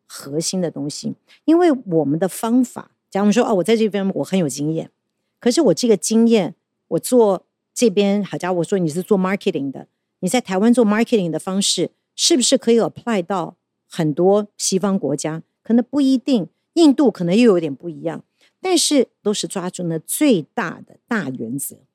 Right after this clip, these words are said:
如果你可以去授权，你可以找到对的人的时候，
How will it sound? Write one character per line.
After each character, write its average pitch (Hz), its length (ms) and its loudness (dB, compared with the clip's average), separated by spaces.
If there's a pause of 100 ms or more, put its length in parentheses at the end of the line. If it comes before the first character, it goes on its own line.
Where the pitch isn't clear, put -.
(240)
如 247 140 4
果 294 100 4
你 202 140 2
可 196 180 -2
以 208 140 2
去 - 160 -4
授 196 240 2
权， 151 560 -4 (220)
你 185 100 -8
可 226 120 -2
以 240 40 2
找 151 260 -6
到 196 160 0
对 254 260 4
的 185 140 2
人 151 180 -4
的 175 80 -2
时 175 160 -4
候， 160 240 -6